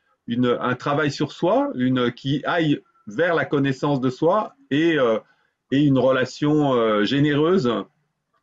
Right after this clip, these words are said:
et, euh, et, euh, sensible, euh, avec le monde et, et les autres. Et puis, euh, et peut-être au cœur de tout ça,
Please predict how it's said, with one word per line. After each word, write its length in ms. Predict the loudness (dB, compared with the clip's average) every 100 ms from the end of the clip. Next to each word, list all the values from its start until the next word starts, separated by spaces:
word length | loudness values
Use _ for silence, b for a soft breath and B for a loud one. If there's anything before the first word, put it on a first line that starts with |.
| _
et, 120 | -2
euh, 680 | 0 2 2 2 0 -2 -8 -6
et, 220 | 0 2 4
euh, 480 | 4 4 4 2
sensible, 800 | -2 -4 -4 -2 -4 -2 -2 -2 -6 _ _ _ _ _
euh, 280 | -4 -2 -2 -8 -12 -14 -20 _ -10
avec 380 | -4 -2 -2 -2
le 100 | 0
monde 360 | 2 2 2 2
et, 40 | 2 0 0
et 40 |
les 180 | 0 0
autres. 440 | 2 0 -2 -6 -8 b b -6
Et 100 | -6
puis, 300 | -2 0 2
euh, 140 | 0 -2 _
et 100 | -2
peut-être 440 | 0 -2 -2 -2 -2
au 80 |
cœur 240 | 0 0 0
de 100 | -2
tout 180 | -2 -4
ça, 440 | -2 0 0 -4